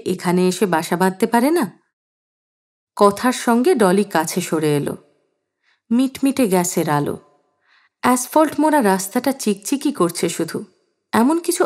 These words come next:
আলোকিত হচ্ছে না। ঝুঁকে পড়া পাকুড় আর শিরীষের ডালগুলো বাতাসে কাঁপছে, নিঃসার নিঝুম। ঠাট্টা করার লোভ সামলাতে পারলাম না।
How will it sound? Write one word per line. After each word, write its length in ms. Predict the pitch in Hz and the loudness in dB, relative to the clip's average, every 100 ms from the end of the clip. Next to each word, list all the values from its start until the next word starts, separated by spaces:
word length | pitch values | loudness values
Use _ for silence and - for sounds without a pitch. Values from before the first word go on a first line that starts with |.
| - | 0
আলোকিত 480 | 175 190 247 339 285 | 2 2 0 0 0
হচ্ছে 420 | - 156 - 151 | -2 -4 -4 -4
না। 160 | 123 - _ _ _ _ _ _ _ _ _ _ _ _ - | -4 -8 _ _ _ _ _ _ _ _ _ _ _ _ -4
ঝুঁকে 340 | 202 262 240 277 | 0 2 2 2
পড়া 260 | 269 269 | 2 2
পাকুড় 600 | 269 214 190 190 294 269 | 2 0 0 2 2 4
আর 40 | 208 | 0
শিরীষের 640 | - 214 208 208 240 196 | 0 0 0 0 -2 0
ডালগুলো 520 | 185 175 180 180 233 | 2 2 2 2 0
বাতাসে 460 | 214 170 165 175 190 | 2 0 0 -4 -6
কাঁপছে, 580 | - 151 151 - - 180 - _ _ _ _ _ _ - | -2 -4 -4 -6 -6 -6 -14 _ _ _ _ _ _ 0
নিঃসার 600 | 185 196 196 - 214 240 202 | 2 2 -2 -2 0 2 2
নিঝুম। 500 | 175 156 - 170 165 - _ _ _ _ _ _ _ _ _ _ _ - | 0 -2 -4 -6 -6 -12 _ _ _ _ _ _ _ _ _ _ _ -4
ঠাট্টা 420 | - 170 - - | -2 -2 0 -2
করার 300 | 294 349 349 | 2 2 4
লোভ 260 | 226 202 202 | 4 2 2
সামলাতে 460 | 190 175 160 156 | 0 0 0 -2
পারলাম 380 | 160 151 147 143 | -2 0 0 0
না। 200 | 143 | -2